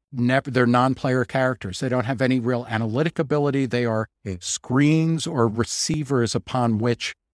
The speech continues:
Speaker 1: a message is beamed into or an image is beamed onto, and that's how they think. And that's, I think, part of the fear that you see in Network, that you don't need to look at the audience because we know the audience will just go with whatever
Speaker 2: But
Speaker 1: message
Speaker 2: that,
Speaker 1: is
Speaker 2: but
Speaker 1: there.
Speaker 2: talk about how prevalent
Speaker 1: Mm-hmm.
Speaker 2: that belief is now,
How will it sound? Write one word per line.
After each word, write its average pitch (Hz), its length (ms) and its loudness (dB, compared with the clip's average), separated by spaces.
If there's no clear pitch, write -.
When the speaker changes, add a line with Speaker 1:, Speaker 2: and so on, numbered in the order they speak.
Speaker 1:
a 127 100 2
message 120 520 4
is 104 120 0
beamed 123 400 2
into 120 320 0
or 101 80 -2
an 110 160 -4
image 139 320 -2
is 110 140 -4
beamed 110 260 -2
onto, 110 440 -4
and 101 120 2
that's 120 200 4
how 113 140 -2
they 98 200 -4
think. 95 520 -4
And 123 180 2
that's, 156 400 2
I 143 140 0
think, - 300 -4
part 147 280 0
of 117 140 -4
the 113 120 -2
fear 131 460 0
that 120 160 0
you 120 80 -4
see 110 280 0
in 98 180 0
Network, - 540 -6
that 104 240 -2
you 139 80 4
don't 156 200 4
need 147 360 0
to 135 140 -4
look 110 220 0
at 107 100 -8
the 107 140 -4
audience 104 400 -4
because - 320 -8
we 135 120 -2
know 135 240 0
the 135 180 0
audience 101 480 -4
will 110 100 -4
just 107 380 -4
go 127 160 6
with 123 260 0
whatever 123 320 2
Speaker 2:
But 107 60 0
Speaker 1:
message 120 500 2
Speaker 2:
that, - 20 -8
Speaker 1:
is 98 180 -4
Speaker 2:
but 135 100 0
Speaker 1:
there. 196 80 2
Speaker 2:
talk 202 240 0
about 214 240 6
how 180 220 4
prevalent 165 540 2
Speaker 1:
Mm-hmm. 135 100 2
Speaker 2:
that 127 120 -6
belief 135 380 -2
is 127 240 0
now, 113 420 0